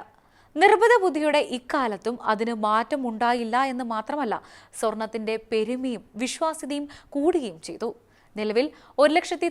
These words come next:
തൊണ്ണൂറായിരം ടൺ സ്വർണം ആഗോളതലത്തിൽ ലഭ്യമാണെന്നാണ് കണക്കുകൾ കാണിക്കുന്നത്. കഴിഞ്ഞ ഇരുപത് വർഷമായി ചില്ലറ നിക്ഷേപകർക്കുള്ള ഏറ്റവും മികച്ച നിക്ഷേപ മാർഗമാണ്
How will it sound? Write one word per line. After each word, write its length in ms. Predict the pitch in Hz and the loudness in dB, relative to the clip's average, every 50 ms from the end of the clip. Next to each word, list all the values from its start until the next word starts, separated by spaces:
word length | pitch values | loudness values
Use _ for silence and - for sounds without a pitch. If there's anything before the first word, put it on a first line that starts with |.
| - | 0
തൊണ്ണൂറായിരം 720 | 302 285 285 294 320 339 349 330 330 320 320 330 320 320 294 | -2 -2 -2 -2 -2 -2 0 0 0 0 0 -2 -2 -2 -4
ടൺ 140 | 311 302 285 | -4 -4 -4
സ്വർണം 420 | 269 - - 262 247 254 269 233 - | -6 -4 -4 -4 -2 -4 -6 -4 0
ആഗോളതലത്തിൽ 800 | - 220 233 254 247 277 302 302 302 302 285 262 262 - 269 247 - - 208 220 | 2 4 4 4 2 0 -2 -2 0 -2 -4 -4 -4 -6 -8 -8 -8 -6 -2 -2
ലഭ്യമാണെന്നാണ് 800 | 214 226 220 - 294 277 277 269 262 262 254 254 247 202 - - - - - - _ _ _ - | -2 -2 0 -4 -4 -2 -2 -2 -2 -2 -2 -2 -2 -2 -4 -6 -10 -16 -20 -20 _ _ _ -4
കണക്കുകൾ 500 | 262 269 277 302 302 - 320 254 220 180 - - | -2 -2 -2 -2 -4 -6 -6 -6 -6 -6 -6 -10
കാണിക്കുന്നത്. 540 | 170 170 180 180 - 196 190 185 214 226 - - _ _ _ _ _ _ - - | -12 -12 -12 -12 -10 -10 -6 -4 -4 -4 -4 -6 _ _ _ _ _ _ -4 0
കഴിഞ്ഞ 220 | 214 214 220 226 226 208 | 0 0 0 -2 -4 -4
ഇരുപത് 300 | 220 226 226 214 220 233 277 226 | -6 -6 -2 0 0 0 2 0
വർഷമായി 440 | 254 254 254 - 302 262 240 196 - - - - - - _ | 0 0 0 -2 -2 -2 -2 -2 -4 -6 -14 -20 -20 -20 _
ചില്ലറ 360 | - 349 330 320 370 392 403 | 2 4 6 8 8 8 6
നിക്ഷേപകർക്കുള്ള 840 | 392 330 302 - - - 320 302 277 269 294 294 285 - 262 247 254 - - - 247 | 6 2 0 -4 -4 -2 -2 -2 0 0 0 0 0 -2 2 2 2 2 2 0 0
ഏറ്റവും 380 | 277 302 302 - - 359 349 330 | 0 0 -2 0 0 0 0 0
മികച്ച 280 | 320 294 302 294 - | -2 -4 -4 -4 -2
നിക്ഷേപ 460 | 294 277 240 247 254 - 285 277 247 277 | -2 -2 -2 -6 -6 -4 -4 -2 -2 -2
മാർഗമാണ് 760 | 254 240 233 226 240 262 247 285 277 262 214 190 208 302 | 0 2 2 4 2 2 0 -2 -2 0 0 2 0 0